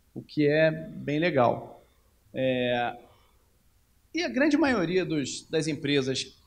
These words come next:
que formam a nossa base de clientes são empresas grandes, são empresas da infraestrutura crítica. Então, são todas empresas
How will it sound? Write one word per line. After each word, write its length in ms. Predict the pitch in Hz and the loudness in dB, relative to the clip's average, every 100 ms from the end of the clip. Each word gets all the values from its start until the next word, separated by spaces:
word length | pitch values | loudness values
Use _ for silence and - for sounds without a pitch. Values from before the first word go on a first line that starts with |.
| _ | _
que 140 | - 139 | -12 -4
formam 340 | - 147 143 | 2 4 4
a 60 | 135 | 0
nossa 240 | 131 131 | 0 -2
base 240 | 123 127 | 0 0
de 60 | 127 | -2
clientes 260 | 135 160 165 | -6 -6 -4
são 100 | 196 | -6
empresas 380 | 175 180 196 | -4 -4 -4
grandes, 440 | 170 170 175 143 - | -4 -4 -2 -4 -4
são 100 | 135 | -4
empresas 400 | 131 139 135 135 | -2 -2 -2 -2
da 60 | |
infraestrutura 420 | 139 147 - 160 160 | -4 -6 -8 -6 -6
crítica. 440 | - 170 165 - | -4 -6 -6 -6
Então, 400 | 127 160 175 160 - _ _ _ _ | -6 -4 -4 -6 -12 _ _ _ _
são 180 | _ 151 | _ -10
todas 380 | 143 175 185 175 | -2 0 0 0
empresas 840 | 165 - 156 156 143 - - - | -4 0 0 2 0 -2 -8 -12